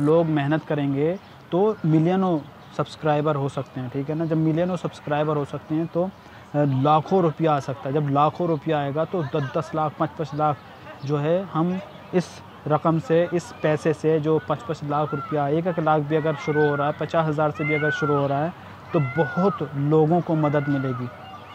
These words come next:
ठीक है ना? कितना अच्छा लगेगा जब आप फ़ख्र से कहेंगे कि जिस चैनल को हमने सब्सक्राइब किया है, आज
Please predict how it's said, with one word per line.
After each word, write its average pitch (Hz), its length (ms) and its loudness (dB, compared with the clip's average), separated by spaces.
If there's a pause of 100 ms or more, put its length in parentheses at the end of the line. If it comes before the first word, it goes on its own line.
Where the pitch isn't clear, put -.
(140)
ठीक 139 120 -2
है 143 60 0
ना? 156 140 0 (1300)
कितना 220 220 2
अच्छा 226 200 0
लगेगा 190 300 4
जब 180 160 2
आप 175 180 6 (440)
फ़ख्र 190 340 0
से 175 160 0
कहेंगे 156 420 2
कि 180 420 0 (360)
जिस 196 200 2
चैनल 160 320 2
को 170 200 2
हमने 160 240 2
सब्सक्राइब 160 640 0 (120)
किया 147 180 0
है, 170 420 0
आज 160 360 4